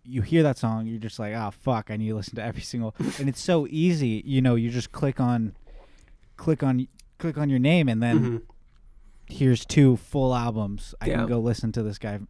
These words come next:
Speaker 1: for twenty, for two, three hours and
Speaker 2: Yeah.
Speaker 1: just be like, almost lost in, <laughs> lost in the shuffle of just
Speaker 2: Yeah.
Speaker 1: story to so-, story after story after
Speaker 2: Yeah.
Speaker 1: story. Um,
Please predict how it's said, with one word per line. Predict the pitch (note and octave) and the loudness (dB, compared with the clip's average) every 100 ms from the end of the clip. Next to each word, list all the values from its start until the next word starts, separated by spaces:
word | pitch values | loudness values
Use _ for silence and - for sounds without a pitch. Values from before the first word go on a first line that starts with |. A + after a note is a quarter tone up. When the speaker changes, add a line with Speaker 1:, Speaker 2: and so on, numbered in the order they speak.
| - | -10
Speaker 1:
for | G#2 G2 | -8 -8
twenty, | - - A#2+ A#2+ A#2 - | -10 -4 -2 -2 -4 -10
for | - A#2+ | -10 -8
two, | - D3+ C#3 C3+ | -2 2 2 2
three | - B2+ A#2+ | 0 -2 0
hours | A2 G#2 F#2 G2+ | 0 0 -2 -6
and | - | -6
Speaker 2:
Yeah. | - | -6
Speaker 1:
just | - - | -8 -10
be | G2+ | -14
like, | C2+ - - - - _ _ _ - - | -16 -20 -20 -20 -20 _ _ _ -20 -10
almost | D3 C#3+ C3 A#2+ | -6 -4 -6 -6
lost | A#2+ A#2+ - | -6 -6 -8
in, | A2+ G#2+ - _ G2+ | -8 -8 -10 _ -16
<laughs> | - F3+ | -12 -10
lost | C3 C3+ G2+ - | -6 -6 -6 -6
in | B2+ | -4
the | A2 | -4
shuffle | - C#3 - G#2+ G#2+ | -4 -6 -4 -4 -4
of | G#2 | -2
just | C#3+ - | 0 0
Speaker 2:
Yeah. | C#3 - - _ | -6 -12 -20 _
Speaker 1:
story | - D#3 D3 A#2+ | 2 6 6 6
to | - | -2
so-, | - C3 B2+ | -14 -10 -8
story | - - C3 B2+ | -8 -4 -2 -2
after | A2 G#2 G#2 | -4 -8 -12
story | - A#2 A#2 A2 | -10 -8 -6 -6
after | G2+ - | -8 -6
Speaker 2:
Yeah. | D3+ | -6
Speaker 1:
story. | D#3 A2 G2 G#2 - _ - - - | -4 -6 -6 -10 -18 _ -20 -16 -10
Um, | C3 A#2+ G#2 | -6 -6 -6